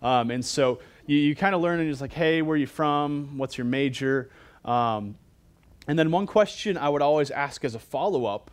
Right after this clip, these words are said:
is after they tell me, uh, "This is my major, I'm undecided, um, I'm doing, I'm doing athletic training," um, whatever it is, it's, "Well, what do you wanna do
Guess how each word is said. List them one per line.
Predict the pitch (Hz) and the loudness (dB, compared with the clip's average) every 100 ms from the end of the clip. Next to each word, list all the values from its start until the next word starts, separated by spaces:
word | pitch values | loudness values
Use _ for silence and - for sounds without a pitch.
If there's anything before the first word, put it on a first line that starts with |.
| - - | -20 -12
is | 135 135 135 | -6 -2 0
after | 143 156 | -2 0
they | 139 | -2
tell | - 131 | 0 -2
me, | 131 131 - - - | -2 -4 -8 -20 -10
uh, | 113 | -4
"This | 113 127 - | -2 -2 -4
is | 123 | -4
my | 127 | -2
major, | 123 120 117 113 113 | -2 -2 -4 -4 -4
I'm | 107 | -2
undecided, | 120 123 120 120 113 110 113 110 - - - - | -2 -4 -4 0 0 0 -4 -6 -12 -20 -20 -6
um, | 110 104 | -4 -4
I'm | 104 110 | -6 -6
doing, | 110 120 120 117 | -4 -4 -4 -4
I'm | 113 | -4
doing | 117 127 | -2 0
athletic | 117 - 123 127 123 | -2 -2 -2 -2 -6
training," | - 117 113 113 113 113 - - | -10 -8 -6 -8 -8 -12 -20 -18
um, | 110 107 104 | -6 -4 -2
whatever | 123 156 160 | 2 2 2
it | 127 | -2
is, | 113 | -2
it's, | 113 | -8
"Well, | - 131 | -6 0
what | 143 | 0
do | |
you | 143 | 0
wanna | 135 123 | -2 -4
do | 101 123 110 107 | -6 -6 -6 -8